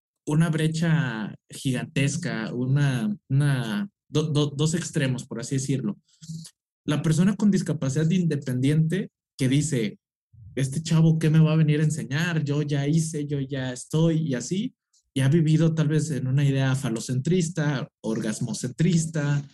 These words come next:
este, que, que su sexualidad tal vez ha vivido muy limitado, pero insisto, se queda en la parte, "Yo ya sé, ya nadie me tiene que enseñar". Este, e-, eso he encontrado mucho,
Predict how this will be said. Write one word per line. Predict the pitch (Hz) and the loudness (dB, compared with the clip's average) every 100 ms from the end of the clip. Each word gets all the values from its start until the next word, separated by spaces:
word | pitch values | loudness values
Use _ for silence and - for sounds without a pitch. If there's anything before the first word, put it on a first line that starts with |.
| - - _ | -20 -20 _
este, | 120 117 113 - _ - 117 113 113 113 110 110 110 - | -2 -2 -2 -4 _ -6 -2 0 0 2 0 -2 -4 -6
que, | 120 117 | -6 -6
que | - 113 | -6 -6
su | 110 131 | -4 -4
sexualidad | 131 - 113 123 131 | -6 -4 -4 -4 -2
tal | 147 | 0
vez | 156 | 0
ha | 156 | 0
vivido | 147 147 151 139 120 - - | 2 2 2 0 -2 -6 -2
muy | 135 147 | 0 2
limitado, | 151 139 139 147 160 - | 2 0 0 -2 -4 -6
pero | - 123 | -4 -2
insisto, | 123 143 143 160 | 0 -2 2 0
se | 160 127 | 2 -2
queda | 131 135 | -2 -2
en | 139 | -2
la | 135 | -2
parte, | 135 135 160 160 - _ _ _ - | -4 0 0 0 -2 _ _ _ 0
"Yo | 165 | 2
ya | 156 135 | 2 0
sé, | 135 269 330 _ _ | 0 -4 -4 _ _
ya | 147 156 | -2 0
nadie | 156 160 | 2 2
me | 139 | 0
tiene | 127 135 131 | 0 0 0
que | 127 | -2
enseñar". | - 120 107 90 - _ _ _ _ _ 120 | -4 -2 -2 -2 -8 _ _ _ _ _ -4
Este, | 120 117 - - 123 117 113 117 | -4 -4 -12 -4 -2 0 -2 -2
e-, | 143 143 | -2 0
eso | 143 170 | 0 0
he | |
encontrado | 160 156 156 147 | 4 2 2 0
mucho, | 151 151 190 202 | -2 -2 -4 -4